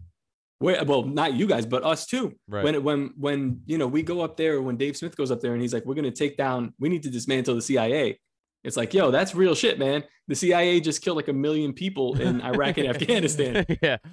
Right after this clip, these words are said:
Speaker 2: Yeah, yeah,
Speaker 1: And they
Speaker 2: yeah.
Speaker 1: laughed about it. It's,
Speaker 2: Yeah.
Speaker 1: it's like, it's fucking crazy. So it's like, do,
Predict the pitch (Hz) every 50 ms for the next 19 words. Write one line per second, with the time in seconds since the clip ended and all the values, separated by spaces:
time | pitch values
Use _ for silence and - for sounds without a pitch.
0 | - _ _ _ _ _ - - 120 117 117 113 113 170 202 208 190 156 151 170
1 | 196 208 202 - 156 131 131 127 117 113 117 120 120 - - 110 101 92 185 175
2 | 156 - _ _ _ _ _ _ _ _ - 185 202 196 202 226 220 190 180 151
3 | 151 190 220 214 175 151 135 - - - - - 185 160 170 160 156 135 131 165
4 | 170 160